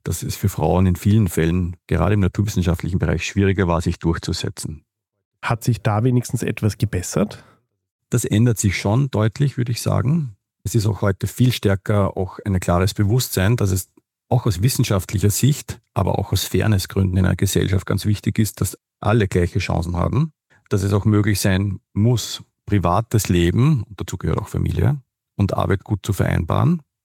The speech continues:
Speaker 1: Und das hat sich schon noch deutlich verändert in meiner Wahrnehmung für den Wissenschaftsbereich, für den ich sprechen kann.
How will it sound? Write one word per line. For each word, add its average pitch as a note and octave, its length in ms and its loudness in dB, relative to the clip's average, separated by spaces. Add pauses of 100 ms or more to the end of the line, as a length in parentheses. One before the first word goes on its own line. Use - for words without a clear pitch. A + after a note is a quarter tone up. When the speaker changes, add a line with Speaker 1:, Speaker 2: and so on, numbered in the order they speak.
(120)
Speaker 1:
Und A2+ 180 0
das A2 140 2
hat G2 140 -2
sich G#2 100 2
schon G#2+ 140 2
noch G2 140 2
deutlich F#2 440 0
verändert F#2 360 0
in F2+ 100 2
meiner F2+ 260 2
Wahrnehmung D#2+ 500 0 (280)
für G#2 120 2 (160)
den F#2 200 2
Wissenschaftsbereich, F#2 680 0
für - 120 0
den - 120 -2
ich - 100 -2
sprechen - 380 -6
kann. E2+ 260 -4